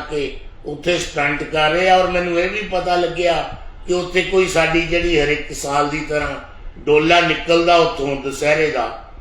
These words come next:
ਉੱਥੇ ਉਸ, ਉਹ ਲੋਕ ਵੀ ਕੁਛ ਅੱਜ ਉਹਨਾਂ ਦੇ ਨਾਲ ਮਿਲ ਕੇ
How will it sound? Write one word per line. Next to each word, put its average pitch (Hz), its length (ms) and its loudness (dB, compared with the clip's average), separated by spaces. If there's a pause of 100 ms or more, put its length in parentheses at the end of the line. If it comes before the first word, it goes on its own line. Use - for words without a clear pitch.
(160)
ਉੱਥੇ 381 380 2
ਉਸ, 202 400 4
ਉਹ 240 300 6
ਲੋਕ 208 340 6
ਵੀ 208 140 0
ਕੁਛ 196 380 0
ਅੱਜ 175 180 2
ਉਹਨਾਂ 196 840 -2
ਦੇ 196 140 2
ਨਾਲ 156 400 4
ਮਿਲ 170 320 4
ਕੇ 160 140 0